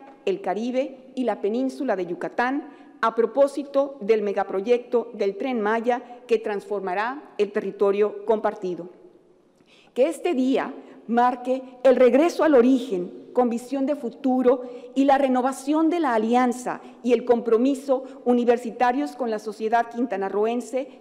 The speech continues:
a la que nos debemos, a través de brindar una educación superior de excelencia, difundir y divulgar la ciencia, la cultura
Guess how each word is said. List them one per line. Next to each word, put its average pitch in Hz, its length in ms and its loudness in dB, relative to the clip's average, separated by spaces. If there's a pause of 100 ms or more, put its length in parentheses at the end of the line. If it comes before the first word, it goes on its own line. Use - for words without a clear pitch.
(140)
a 226 80 0
la 233 160 2
que 226 140 -4
nos 202 180 -2
debemos, 175 600 -4 (540)
a 208 160 -4
través 220 320 2
de 226 60 0
brindar 196 560 -2 (260)
una 262 220 -2
educación 240 540 -6
superior 226 720 0
de 208 140 0
excelencia, 208 800 -4 (400)
difundir 254 840 -2
y 226 80 -4
divulgar 214 840 0
la 185 120 -2
ciencia, 226 680 -4 (120)
la 196 100 0
cultura 226 640 -4